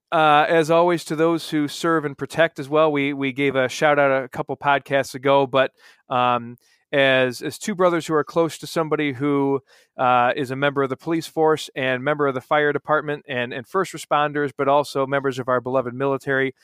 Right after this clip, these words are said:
um, it is important to, to make sure that those brave men and women and those strong men and women get their kudos because they're much deserved. And remember to do your part for democracy. Don't complain. Try and change the reign. I mean,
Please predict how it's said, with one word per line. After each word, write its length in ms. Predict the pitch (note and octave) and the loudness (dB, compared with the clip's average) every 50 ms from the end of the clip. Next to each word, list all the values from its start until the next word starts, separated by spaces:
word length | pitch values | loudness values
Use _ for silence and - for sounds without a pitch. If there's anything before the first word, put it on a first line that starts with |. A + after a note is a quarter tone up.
| _ _ _ _ - | _ _ _ _ -6
um, 500 | C3 B2 B2 B2 B2 A#2+ A#2+ A#2 A#2 A#2+ _ _ _ _ _ _ _ _ | -2 0 2 2 2 2 0 -4 -12 -18 _ _ _ _ _ _ _ _
it 160 | - D#3+ D3+ | 0 2 4
is 460 | D3+ D3+ D3+ D3 C#3 C3 - - - - - | 4 4 4 2 0 -2 -6 -10 -12 -8 -4
important 460 | F#3 D#3 C#3 - - D#3 - D3 - | -4 -4 -4 -2 -2 -2 -2 -2 -4
to, 220 | - - C3+ C3 C3+ | -6 -4 -2 -2 -2
to 120 | - - C#3 | -4 -4 -4
make 180 | C#3 C#3+ C#3 | -2 -2 -2
sure 140 | - - C#3 | -2 -4 -6
that 140 | B2+ C3 A#2+ | -6 -4 -4
those 480 | B2+ B2+ B2+ B2 - - - - - _ _ _ _ _ _ _ _ | -2 -2 -2 -4 -6 -10 -14 -16 -18 _ _ _ _ _ _ _ _
brave 340 | C3 A#2+ C3+ D3 D3 D3+ C#3 | -10 -2 0 2 2 2 2
men 180 | C3+ C#3 C#3 C3+ | 0 -2 -2 -2
and 120 | C3 C3 | -2 -2
women 280 | C#3 C#3+ C#3+ C#3+ C#3 C3+ | -2 -2 0 0 -2 -2
and 120 | C3 C3 | -2 -2
those 220 | C3 B2+ B2+ A#2+ - | 0 0 -2 -2 -4
strong 420 | - - - - D3+ C#3+ C#3 C#3 | -10 -10 -4 0 0 0 0 0
men 140 | C3 B2+ C3 | -4 -4 -4
and 100 | B2+ C3 | -4 -4
women 340 | C3 C3 B2+ B2+ B2 A#2+ A#2 _ _ - - - _ _ - | -4 -4 -2 -4 -6 -8 -10 _ _ -20 -20 -20 _ _ 0
get 160 | C#3+ D3+ - | 0 0 2
their 140 | - C#3+ C3+ | 2 0 0
kudos 640 | - - D3+ D3+ C#3+ C#3 C#3 C#3 C3+ B2 - - _ | 0 0 0 2 4 4 4 2 0 -2 -6 -10 _
because 280 | - C3+ - C#3+ C3 A#2+ | -10 -8 -6 -6 -6 -2
they're 320 | B2+ C3 B2+ B2 B2+ C3 | -2 0 0 0 -2 -2
much 280 | C3 C3 C#3+ D3 - - | -2 0 -2 -2 -2 -2
deserved. 460 | - B2 A2 B2 B2 B2 B2+ B2+ - - | -10 -10 -6 -2 -2 -2 -2 -4 -6 -6
And 260 | D3+ C#3 C3 C3 C3 | -4 -2 -2 -2 -4
remember 280 | D3 G3 D4 E4+ B3+ G3+ | -4 -2 -2 0 0 0
to 80 | D3 C3 | -2 -2
do 120 | B2+ C#3+ | -2 -2
your 160 | C#3 C3+ C#3 | 0 0 -2
part 300 | C3+ - - D3+ - - | -2 0 -2 -2 -2 -2
for 80 | - C#3+ | -4 -6
democracy. 720 | C3 B2+ B2+ B2+ C3 - - C3+ - - D3 C#3 C#3+ C#3+ _ _ _ _ _ _ _ _ _ _ - | -4 -2 0 0 -2 -2 -4 -8 -8 -4 -2 -2 -2 -4 _ _ _ _ _ _ _ _ _ _ 2
Don't 180 | B3 B3 A3 | 4 4 4
complain. 580 | - F3+ D3+ - D#3+ D3 D3 C#3+ C#3+ D3 C#3+ - - _ - | 2 -2 -4 0 0 2 2 0 -2 -4 -8 -14 -18 _ -6
Try 180 | - A#3 A3+ G3+ | 0 2 2 2
and 120 | E3+ D3+ | 0 -2
change 340 | - - D#3+ D#3 D3+ C#3 B2+ | -2 -2 -2 -2 -4 -4 -4
the 120 | C3 C3+ | -2 0
reign. 300 | C3 C#3 C#3 C#3 C#3 C#3 | 0 2 2 2 0 0
I 60 | C#3 | -2
mean, 260 | C3+ C3+ C3+ C3 C3 | -2 -4 -4 -6 -8